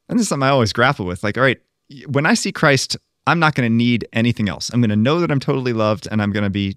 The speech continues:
completely happy, but I don't see Christ, right? I see him through faith,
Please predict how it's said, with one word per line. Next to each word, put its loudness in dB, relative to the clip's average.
completely -4
happy, -2
but -2
I 2
don't 2
see -2
Christ, -6
right? 2
I 2
see 0
him 4
through 0
faith, 0